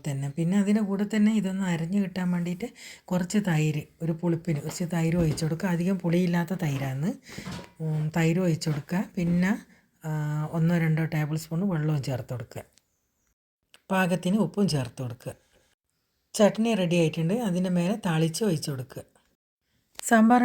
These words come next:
ഉണ്ടാക്കുന്ന നേരം ഒരു തക്കാളീൻ്റെ പകുതി എടുക്കുക, അതുപോലെ തന്നെ ഒരു വലിയ ഉള്ളീൻ്റെ പകുതി എടുക്കുക, അത്രയേ വേണ്ടൂ. ഇഡ്ഡലിയും സാമ്പാറും ചട്നിയും ഇവിടെ റെഡി ആയിട്ടുണ്ട്.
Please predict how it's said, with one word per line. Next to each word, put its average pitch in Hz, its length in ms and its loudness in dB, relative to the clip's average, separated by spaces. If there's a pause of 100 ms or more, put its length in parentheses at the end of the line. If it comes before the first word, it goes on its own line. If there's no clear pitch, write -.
ഉണ്ടാക്കുന്ന 220 420 6
നേരം 214 200 6 (180)
ഒരു 196 100 0 (100)
തക്കാളീൻ്റെ 208 640 4
പകുതി 160 320 4
എടുക്കുക, 165 260 0 (100)
അതുപോലെ 196 300 2
തന്നെ 196 180 6
ഒരു 180 140 4
വലിയ 180 220 6 (100)
ഉള്ളീൻ്റെ 170 400 4
പകുതി 143 320 2
എടുക്കുക, 143 200 -6 (100)
അത്രയേ 175 340 0
വേണ്ടൂ. 127 200 -4 (1600)
ഇഡ്ഡലിയും 226 560 4
സാമ്പാറും 185 580 0
ചട്നിയും 175 360 -4
ഇവിടെ 160 200 0
റെഡി 135 220 -6
ആയിട്ടുണ്ട്. 139 400 -4